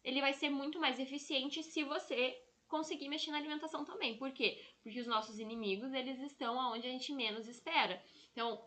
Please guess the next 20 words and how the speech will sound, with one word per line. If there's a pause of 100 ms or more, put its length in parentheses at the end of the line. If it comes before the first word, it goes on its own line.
os
principais
inimigos,
eles
vão
tá
na
nossa
alimentação, (260)
né?
Os
principais, (260)
é,
corrompedores
aí,
disruptores (240)
do
nosso
sistema
hormonal,